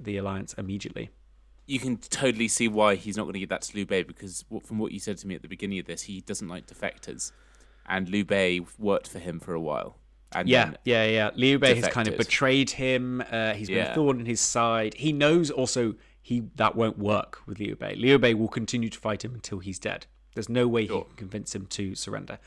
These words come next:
Speaker 1: Sun Quan, on the other hand, is a kind of third party. They haven't really fought properly. There's been a bit of skirmishing between their lesser lords,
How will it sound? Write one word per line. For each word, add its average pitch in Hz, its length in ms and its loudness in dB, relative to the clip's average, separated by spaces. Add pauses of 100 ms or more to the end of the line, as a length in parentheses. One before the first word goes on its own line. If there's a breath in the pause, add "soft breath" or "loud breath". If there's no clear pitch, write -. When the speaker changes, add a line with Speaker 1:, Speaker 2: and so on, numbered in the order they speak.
(160 soft breath)
Speaker 1:
Sun 139 200 -2
Quan, 226 280 6
on 147 100 4
the 131 80 2
other 120 120 2
hand, 113 340 -2 (400 loud breath)
is 113 100 -8
a 127 40 -10
kind 156 180 -4
of 131 40 -4
third 127 280 2
party. 117 320 0
They 131 180 0
haven't 139 300 0
really 123 180 0
fought 117 320 0
properly. 113 400 0
There's 110 160 -2
been 120 140 -4
a 113 40 -4
bit 117 160 -2
of 120 120 0
skirmishing 110 500 -2
between 101 380 -6
their 101 260 -4
lesser 104 300 -6
lords, 101 420 -2